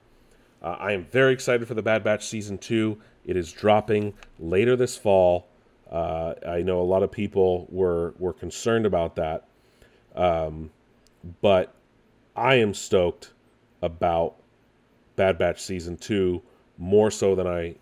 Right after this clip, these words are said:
I thought I was gonna be, because it was so up and down before, but now it looks amazing. Then we stayed for the,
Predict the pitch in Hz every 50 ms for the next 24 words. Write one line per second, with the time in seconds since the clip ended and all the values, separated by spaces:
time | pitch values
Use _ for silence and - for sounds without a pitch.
0 | - 78 82 82 - - 101 92 87 85 80 78 80 - 90 82 80 78 80 73
1 | - - - - 87 - 98 87 90 76 82 - - 107 98 - - 104 - 104
2 | 98 85 107 104 98 98 92 87 87 - - - 101 98 92 87 85 82 - _
3 | _ _ _ _ _ _ - 95 87 95 95 90 90 80 - 87 - - - 85
4 | 85 80 78 78 78 - 82 82 - _ _ _ _ _ _ _ _ _ _ _
5 | _ _ - _ _ - _ _ _ _ _ _ _ _ _ _ - 107 104 120
6 | 156 185 170 143 139 156 156 123 120 117 117 - - - 113 117 113 113 113 -
7 | - - 123 117 113 110 110 107 101 98 101 95 - - _ _ _ _ _ _
8 | - 104 101 107 107 104 101 98 98 95 95 95 92 90 87 90